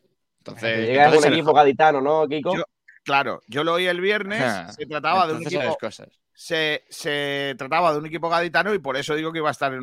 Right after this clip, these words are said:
Speaker 3: un gru-, en el grupo del Málaga, porque en toda, en todas las cuentas salía es-,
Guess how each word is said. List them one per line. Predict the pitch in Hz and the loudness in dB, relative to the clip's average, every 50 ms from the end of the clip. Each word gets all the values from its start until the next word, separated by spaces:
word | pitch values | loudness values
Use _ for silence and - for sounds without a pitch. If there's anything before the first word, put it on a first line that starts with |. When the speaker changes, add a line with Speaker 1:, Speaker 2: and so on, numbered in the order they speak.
| 127 | -8
Speaker 3:
un | 123 123 | -8 -10
gru-, | 120 120 131 127 - | -8 -8 -8 -10 -8
en | - 120 123 123 120 | -8 -10 -8 -6 -6
el | 120 117 | -6 -6
grupo | 120 123 113 117 | -6 -6 -6 -6
del | 117 117 | -6 -6
Málaga, | 147 156 156 117 95 | -4 -4 -4 -6 -8
porque | 92 98 98 92 113 90 92 | -10 -18 -20 -18 -18 -20 -20
en | 107 95 _ - | -20 -20 _ -14
toda, | 120 123 127 127 127 123 123 123 123 123 120 123 120 120 - 113 | -12 -8 -6 -6 -4 -4 -4 -4 -4 -4 -4 -6 -6 -8 -10 -14
en | 107 104 | -16 -14
todas | - 123 123 127 | -12 -8 -8 -8
las | 127 - | -8 -8
cuentas | - 127 131 131 135 131 - | -8 -10 -10 -8 -8 -10 -10
salía | - 120 113 117 113 110 107 | -10 -10 -8 -6 -6 -4 -4
es-, | 107 110 - | -6 -6 -8